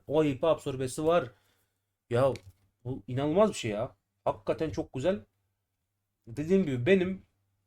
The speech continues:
bu zamana kadar, e, Melee ile ilgili olarak gördüğüm en elit efsun. Tabii siz de daha elitini gördüm. Ya Yavuz'um biz daha iyisini gördük. Aa bu şu item falan diye yorumlarda belirtebilirsiniz. Veya işte ekran görüntüsü varsa atın.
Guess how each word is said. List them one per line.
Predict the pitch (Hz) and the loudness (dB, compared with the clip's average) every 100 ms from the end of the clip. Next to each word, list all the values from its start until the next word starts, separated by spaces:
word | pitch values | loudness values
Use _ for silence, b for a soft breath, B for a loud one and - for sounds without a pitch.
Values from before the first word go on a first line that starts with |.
| _ - | _ -4
bu | 190 | 4
zamana | 190 160 170 160 | 4 4 2 0
kadar, | 135 151 - - | 2 0 -2 -16
e, | - 64 67 73 113 | -18 -18 -18 -16 -8
Melee | 117 160 175 | -2 2 2
ile | 147 127 | 2 0
ilgili | 120 127 | -2 -2
olarak | 135 131 104 | 0 -2 -2
gördüğüm | 123 120 123 147 | -2 -2 -2 -2
en | 151 | -2
elit | 135 120 | -2 -2
efsun. | 117 110 175 180 _ _ _ _ _ _ _ | -4 -4 -8 -10 _ _ _ _ _ _ _
Tabii | - 147 | -4 -2
siz | 156 170 175 | -2 -4 2
de | 180 160 - - - _ _ | 6 6 4 -8 -20 _ _
daha | 131 156 | 4 4
elitini | 156 143 170 | 4 2 0
gördüm. | 175 170 170 165 | 6 8 8 4
Ya | 151 | 6
Yavuz'um | 147 180 185 160 | 8 6 4 -2
biz | 151 | 2
daha | 160 175 | 6 6
iyisini | 170 170 | 2 0
gördük. | 160 156 139 | 0 2 2
Aa | 135 151 | 4 4
bu | 170 131 | 2 -2
şu | - | -4
item | 170 160 139 107 | -2 0 -2 -2
falan | 123 143 113 - _ _ _ | -4 -4 -6 -14 _ _ _
diye | 139 147 165 214 b b b b _ | -4 4 4 4 b b b b _
yorumlarda | 131 175 185 156 147 175 165 | 2 4 4 6 6 6 4
belirtebilirsiniz. | 156 156 175 170 180 180 139 160 131 | 2 0 -2 0 0 -2 -6 -4 -2
Veya | 123 | 0
işte | 117 123 | -2 -4
ekran | 123 139 | -4 -2
görüntüsü | 131 120 - | -2 -4 -2
varsa | 143 - 135 | -2 0 -2
atın. | 143 139 | -2 -8